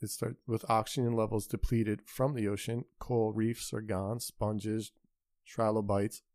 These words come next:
all gone. And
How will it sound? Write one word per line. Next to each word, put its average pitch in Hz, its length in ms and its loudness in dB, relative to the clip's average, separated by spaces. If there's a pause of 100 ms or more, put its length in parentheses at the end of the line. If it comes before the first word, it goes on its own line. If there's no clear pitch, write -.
all 110 220 0
gone. 98 420 -2 (1500)
And 120 380 -2